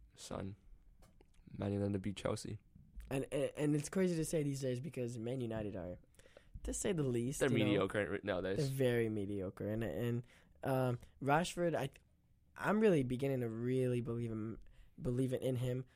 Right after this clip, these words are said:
Speaker 2: Uh, obviously, last year, the highlight was that penalty against P S G
Speaker 1: Mm-hmm.
Speaker 2: and the, and the comeback.
Speaker 1: Right.
Speaker 2: Uh, and this year, h-, his highlight, I hope, is not going to be this free kick. I hope he does this,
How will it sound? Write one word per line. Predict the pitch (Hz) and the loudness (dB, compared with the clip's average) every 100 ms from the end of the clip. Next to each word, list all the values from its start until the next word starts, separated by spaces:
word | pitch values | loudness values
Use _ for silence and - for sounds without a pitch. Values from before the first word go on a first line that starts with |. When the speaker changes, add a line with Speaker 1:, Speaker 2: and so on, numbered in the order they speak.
| _ | _
Speaker 2:
Uh, | 120 117 117 | -6 -4 -2
obviously, | 139 143 - 143 | 0 0 0 0
last | 135 135 131 | -2 -2 -4
year, | 139 131 | -4 -2
the | 127 | -2
highlight | 123 131 127 127 127 | -4 -2 -2 -2 -4
was | 117 | -6
that | 117 - | -6 -6
penalty | 131 120 120 120 | -6 -6 -4 -4
against | 113 113 - | -4 -6 -8
P | - 107 | -6 -6
S | 123 | -4
G | 147 139 135 - - | 0 0 0 -6 -8
Speaker 1:
Mm-hmm. | 117 | -2
Speaker 2:
and | 120 | -2
the, | 113 - | -2 -4
and | - 113 | -6 -4
the | 113 | -4
comeback. | - 147 135 127 120 - - - | -4 -2 0 0 -2 -8 -20 -4
Speaker 1:
Right. | 117 110 - | 0 0 0
Speaker 2:
Uh, | 131 139 - | 2 2 4
and | 143 | 4
this | 165 190 - | 4 2 2
year, | 170 160 - - - | 2 2 -2 -18 -20
h-, | - - | -12 -2
his | 151 | 0
highlight, | 160 151 175 165 143 - - - - | 0 2 4 4 2 -4 -20 -20 -8
I | - | -2
hope, | 135 170 185 - | 2 2 2 0
is | 151 | 0
not | 147 180 - | 2 2 0
going | - 156 165 | 0 0 2
to | |
be | 156 156 | 2 0
this | 151 | 0
free | - | -2
kick. | 160 151 - | -2 -2 0
I | 170 | -2
hope | 196 190 | 0 -2
he | |
does | 165 165 190 | 4 6 6
this, | 226 170 156 | 8 6 6